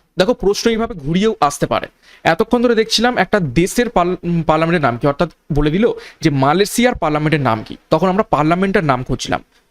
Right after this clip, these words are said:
ঘুরিয়ে এইভাবে আসতে পারে, পার্লামেন্টের নাম দিয়ে দেবে প্রশ্নে, দিয়ে বলবে এটা কোন দেশের পার্লামেন্ট। যেমন দেখো, আলথিং কোন দেশের পার্লামেন্ট, তো দেশের নামটা তোমাদের খুঁজে বের করতে হবে এর মধ্য থেকে, গুরুত্বপূর্ণ।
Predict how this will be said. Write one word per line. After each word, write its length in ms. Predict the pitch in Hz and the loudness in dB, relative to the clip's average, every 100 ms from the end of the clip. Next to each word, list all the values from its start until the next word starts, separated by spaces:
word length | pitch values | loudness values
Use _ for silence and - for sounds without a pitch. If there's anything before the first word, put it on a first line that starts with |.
| _ 143 | _ -12
ঘুরিয়ে 380 | 120 - 233 277 | -8 -2 0 0
এইভাবে 400 | 277 240 226 226 | 0 0 0 -2
আসতে 220 | 202 - | -2 -4
পারে, 260 | 202 160 196 - _ _ - | -2 0 -2 -6 _ _ -2
পার্লামেন্টের 480 | 175 226 277 269 | 0 2 2 2
নাম 220 | 208 190 190 | 2 2 2
দিয়ে 120 | 196 | 2
দেবে 200 | 160 165 | 2 0
প্রশ্নে, 420 | - 156 - - - _ _ | -4 -12 -8 -8 -8 _ _
দিয়ে 180 | 143 190 | -2 0
বলবে 300 | 226 247 247 - | 0 0 0 2
এটা 260 | 196 247 | 2 2
কোন 300 | 247 202 190 | -2 -2 0
দেশের 240 | 175 175 226 | 0 2 0
পার্লামেন্ট। 460 | 131 110 - - - | 2 0 -2 -8 -12
যেমন 240 | - 170 175 | -2 0 2
দেখো, 200 | 170 202 - | 0 -2 0
আলথিং 580 | 135 180 214 - 262 277 | 0 0 -2 -8 -12 -12
কোন 280 | - 180 180 | -4 -2 0
দেশের 260 | 151 139 185 | 0 -2 -4
পার্লামেন্ট, 480 | 127 113 165 - - _ _ | -2 -2 -6 -10 -16 _ _
তো 80 | 151 | -2
দেশের 380 | 127 233 302 | 0 -2 -2
নামটা 280 | 247 208 202 | -2 0 0
তোমাদের 240 | 190 180 180 | 0 -2 -2
খুঁজে 180 | 160 | 0
বের 140 | 139 131 | 0 0
করতে 240 | 135 123 | -2 -2
হবে 120 | 147 170 | -2 0
এর 140 | 151 | 0
মধ্য 220 | 127 127 | -2 -4
থেকে, 220 | - - - _ _ _ _ _ _ _ _ _ _ 156 | -4 -6 -8 _ _ _ _ _ _ _ _ _ _ 0
গুরুত্বপূর্ণ। 520 | 180 180 190 190 202 | 0 0 0 0 -2